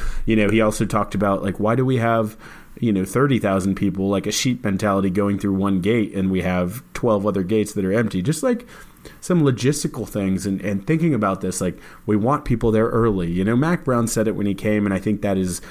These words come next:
really been the largest push in this game day culture in the past twenty years. You know, he had his, his, um, "Be early, stay late, wear orange, be loud," you know, uh, and I may have butchered that, but,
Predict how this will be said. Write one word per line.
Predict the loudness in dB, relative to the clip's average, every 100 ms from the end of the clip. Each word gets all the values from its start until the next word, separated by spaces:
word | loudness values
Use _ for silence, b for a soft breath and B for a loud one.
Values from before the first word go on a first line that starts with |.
| B B
really | 0 2 4 2 0 -4 -20 -20 -14 -10 -10 -14 -14 -2
been | 2 2 2 0 -2
the | -2
largest | 0 0 0 -2 -4 -4
push | 0 2 0 -2
in | 0 0
this | 0
game | 0 0 0
day | -2
culture | -2 -4 -4 -2 -2 -2 B B B
in | -2
the |
past | 0 -2 -2
twenty | -2 0
years. | 2 2 0
You | -2
know, | 0
he | 0
had | 0
his, | -2 -2 -4
his, | -4 -4 -4 -6
um, | -4 -2 -2 -2 -6 -8 B B 0
"Be | 2
early, | 2 2 0
stay | 0 0 -2
late, | 0 0 0 -4 -4
wear | -2 0 2
orange, | 0 0 -2
be | -2
loud," | 0 -2 -4 -4
you | -2 -2
know, | -2 -6 -6
uh, | -6 -4
and | -2
I | -2
may |
have | -4 -4
butchered | -4 -4
that, | -4 -4 -2
but, | -4